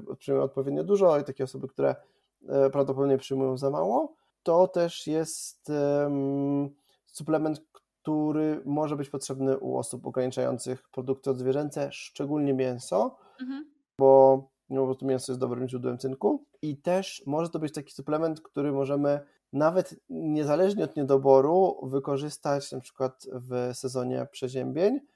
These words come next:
Speaker 1: n-, bo są badania, które pokazują, że ten cynk do ssania, to jest bardzo ważne, on musi być do ssania, a nie taki przyjmowany w tabletce do połknięcia,
Speaker 2: Mhm.
Speaker 1: n-, zmniejsza czas przeziębienia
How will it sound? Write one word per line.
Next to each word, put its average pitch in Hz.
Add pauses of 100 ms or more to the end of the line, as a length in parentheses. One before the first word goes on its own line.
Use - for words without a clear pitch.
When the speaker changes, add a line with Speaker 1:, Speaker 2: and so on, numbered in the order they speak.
(360)
Speaker 1:
n-, 139
bo 143
są 180
badania, 165
które 151
pokazują, 143
że 139
ten 139
cynk 151
do 139
ssania, 135 (100)
to 135
jest 127
bardzo 131
ważne, 123
on 127
musi 127
być 127
do 127
ssania, 131
a 123
nie 131 (100)
taki -
przyjmowany 123
w -
tabletce 120
do -
połknięcia, 127
Speaker 2:
Mhm. 143
Speaker 1:
n-, 139
zmniejsza 151
czas -
przeziębienia 123